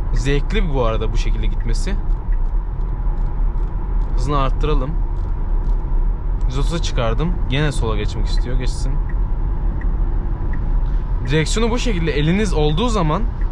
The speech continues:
bir şey yapmanıza gerek olmadığı için sinyal verince kendi değiştiriyor. Mesela sağa geri geçmek istedi. Geçsin.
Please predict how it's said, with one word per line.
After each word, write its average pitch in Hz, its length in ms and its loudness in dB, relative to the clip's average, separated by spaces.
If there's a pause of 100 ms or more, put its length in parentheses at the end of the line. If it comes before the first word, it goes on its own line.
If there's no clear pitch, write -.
(1080)
bir - 60 0
şey 202 120 2
yapmanıza 208 360 0
gerek 196 320 0
olmadığı 190 400 2
için 226 320 0 (320)
sinyal 202 340 2
verince 156 280 2
kendi 160 360 0
değiştiriyor. 147 580 0 (440)
Mesela 147 140 2
sağa 180 280 2
geri 202 180 0
geçmek 165 320 0
istedi. 139 380 -2 (1040)
Geçsin. 165 440 2